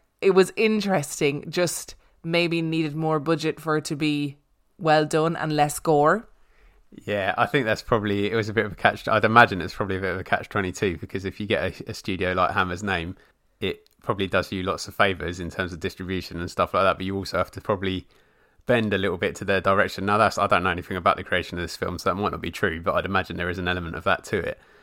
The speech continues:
Speaker 2: The best thing about the ritualistic thing for me that just made me laugh is, is the use of an, of an abacus to somehow turn, <laughs> tell their spirit. Now, I don't know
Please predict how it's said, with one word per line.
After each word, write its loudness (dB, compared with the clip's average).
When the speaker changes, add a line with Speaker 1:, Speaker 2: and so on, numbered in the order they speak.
Speaker 2:
The -6
best 8
thing 6
about 4
the 0
ritualistic -4
thing -2
for -6
me 2
that -6
just -6
made -2
me -4
laugh 2
is, -6
is -6
the -4
use -2
of -10
an, -2
of -6
an 2
abacus 2
to -4
somehow 2
turn, 0
<laughs> -20
tell 4
their 4
spirit. 2
Now, 6
I 6
don't 6
know 4